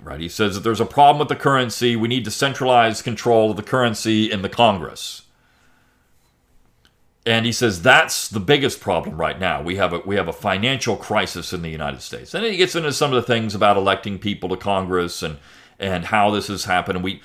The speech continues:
we need to have, uh, a, a bicameral legislature rather than a unicameral legislature. Um, he calls, this is interesting. Let me read that part. He says, "The last two defects that have been mentioned are not of less magnitude than the first.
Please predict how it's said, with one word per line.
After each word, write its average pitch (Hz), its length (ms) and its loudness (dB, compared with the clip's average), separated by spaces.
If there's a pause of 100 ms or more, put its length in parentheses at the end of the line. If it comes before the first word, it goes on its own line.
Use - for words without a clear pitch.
(180)
we 117 100 2
need 123 240 2
to 117 80 2
have, 110 420 2 (600)
uh, 107 240 2
a, 107 240 2
a 98 200 0
bicameral 110 800 2
legislature 98 680 0
rather 90 260 2
than 98 160 -2
a 95 120 0
unicameral 98 800 0
legislature. 85 800 -4 (1800)
Um, - 180 -14
he 147 120 4
calls, 170 320 6
this 202 140 2
is 113 100 -2
interesting. - 480 0
Let 143 100 -2
me 165 60 -2
read 117 160 2
that 101 220 2
part. 78 160 -2
He 80 80 -8
says, 110 240 0
"The 120 80 4
last 180 320 2
two 220 100 -2
defects 139 460 0
that 123 100 2
have 110 80 2
been 107 160 0
mentioned 110 380 -2
are 92 80 0
not 117 280 2
of 87 140 -4
less 110 300 2
magnitude 101 600 -2
than 87 120 -10
the 107 60 -8
first. - 500 -8